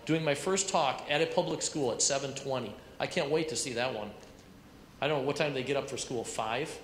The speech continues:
I mean, or, uh, who knows? Anyway, um, we did a study and found that the average middle school and high school athletes are now sleeping six hours and forty minutes a night. That's the median range. Lots are sleeping four to six hours. Here was the study.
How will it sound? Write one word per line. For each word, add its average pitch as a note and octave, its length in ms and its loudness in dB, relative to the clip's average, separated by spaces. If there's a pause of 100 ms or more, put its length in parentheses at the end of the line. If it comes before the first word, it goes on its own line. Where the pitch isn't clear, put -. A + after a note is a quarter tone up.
(120)
I A2 60 -10
mean, A2 100 -8
or, G#2+ 480 -10
uh, G#2 60 -8 (100)
who A#2+ 80 -4
knows? G2+ 300 -6 (220)
Anyway, B2+ 360 2 (480)
um, D3+ 260 2
we F#3+ 120 2
did A#3 140 8
a A3 60 12
study G#3+ 440 8
and E3+ 180 0
found F#3 320 6
that D#3+ 240 6
the D#3+ 160 2
average G3+ 420 8
middle F#3 240 4
school F#3 200 2
and E3 80 2
high E3+ 100 4
school E3 220 2
athletes D3+ 400 4
are C#3+ 60 0
now C#3 160 4
sleeping C#3 440 0
six - 360 0
hours D3+ 280 4
and D3 80 -2
forty D3 280 2
minutes C3 260 -2
a C3 40 0
night. B2 320 -2 (360)
That's D#3 200 2
the D3 100 0
median D3+ 460 0
range. C3+ 480 0 (240)
Lots E3 300 2
are D#3+ 40 0
sleeping D#3+ 320 0
four D3 220 0
to C#3 60 0
six D3 300 -2
hours. B2+ 380 2 (180)
Here A3 160 8
was A3+ 120 6
the G3 120 4
study. - 400 2